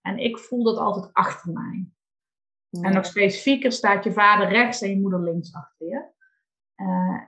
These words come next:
Speaker 1: nou, ga maar eens voelen. Hoe ver achter je staan ze? Staan ze heel dichtbij? Staan ze naast je? Staan ze voor je? En hoe is het als je, ehm,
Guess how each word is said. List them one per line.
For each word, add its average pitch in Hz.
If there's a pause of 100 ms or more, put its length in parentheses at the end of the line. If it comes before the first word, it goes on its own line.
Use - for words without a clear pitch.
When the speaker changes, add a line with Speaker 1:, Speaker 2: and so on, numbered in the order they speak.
(140)
Speaker 1:
nou, 285
ga 269
maar 233
eens -
voelen. 311
Hoe 240
ver 233
achter 262
je 254
staan 247
ze? 254
Staan -
ze 175
heel 180
dichtbij? 240
Staan -
ze 170
naast 190
je? 233
Staan 175
ze 185
voor 214
je? 202 (1120)
En 214
hoe 262
is 277
het 226
als -
je, 226
ehm, 196